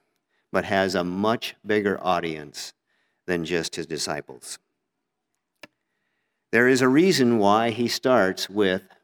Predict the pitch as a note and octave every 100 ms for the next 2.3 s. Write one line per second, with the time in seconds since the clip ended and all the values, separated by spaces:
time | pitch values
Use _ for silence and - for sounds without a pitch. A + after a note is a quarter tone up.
0 | _ - G#2+ G2+ - D#2+ D#2 _ _ _
1 | _ - G2+ F#2+ F2+ - G2+ F#2 F2 -
2 | G2+ D#2